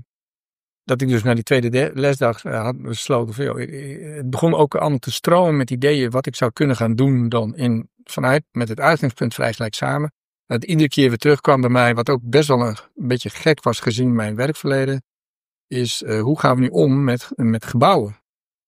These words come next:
Hè, eh, gebouwen niet alleen voor wonen, maar ook voor, eh, samenkomen, werken, ondernemen, noem maar op. Of maatschappelijke initiatieven, scholen. Ehm, en, ehm,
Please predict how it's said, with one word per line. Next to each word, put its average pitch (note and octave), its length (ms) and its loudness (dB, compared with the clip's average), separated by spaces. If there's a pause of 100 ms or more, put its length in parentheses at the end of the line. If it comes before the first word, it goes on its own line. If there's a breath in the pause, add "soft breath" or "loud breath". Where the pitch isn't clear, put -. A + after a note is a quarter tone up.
Hè, D#3+ 180 -2
eh, A#2 280 -4
gebouwen B2 840 -2
niet C3 160 2
alleen B2 180 0
voor A#2 120 2
wonen, B2+ 380 2
maar C#3 140 0
ook A#2 200 -2
voor, A2 540 -2 (100)
eh, G#3 80 -12 (680)
samenkomen, A2+ 920 2
werken, A2+ 400 0
ondernemen, A2 840 0
noem B2+ 220 2
maar A#2 120 2
op. A#2+ 280 0 (120)
Of - 180 -12
maatschappelijke A#2+ 560 -2
initiatieven, B2+ 600 0 (440)
scholen. B2+ 560 0 (680)
Ehm, D3 680 2 (1160)
en, E3 400 -2
ehm, B2+ 640 0